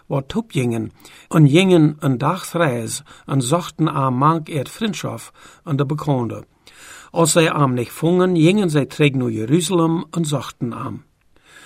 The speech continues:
Nu werd het zo, dat nog drie deel vonden zij hem in dem tempel, en hij zat in de midden van de leraars, en bij des harcht en vroeg aan vrouwen.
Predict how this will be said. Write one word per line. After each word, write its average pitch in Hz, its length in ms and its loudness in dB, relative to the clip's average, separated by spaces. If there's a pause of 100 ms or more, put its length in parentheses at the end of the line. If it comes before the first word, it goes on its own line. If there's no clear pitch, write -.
(420)
Nu 190 140 -2
werd 226 180 2
het 156 140 0
zo, 156 380 4 (260)
dat 165 180 2
nog 185 120 0
drie 185 260 -2
deel 175 260 2
vonden 190 340 0
zij 127 120 -2
hem 127 400 -2
in 147 220 4
dem 139 180 2
tempel, 143 540 -6
en 147 220 2
hij 156 140 2
zat 170 440 0
in 170 180 -4
de 160 60 0
midden 156 320 0
van 147 220 -2
de 135 100 -2
leraars, 147 540 0 (300)
en 135 180 -2
bij 143 140 2
des 131 220 0
harcht 175 480 -2
en 208 200 -2
vroeg 147 340 2
aan 143 160 -2
vrouwen. 127 480 -4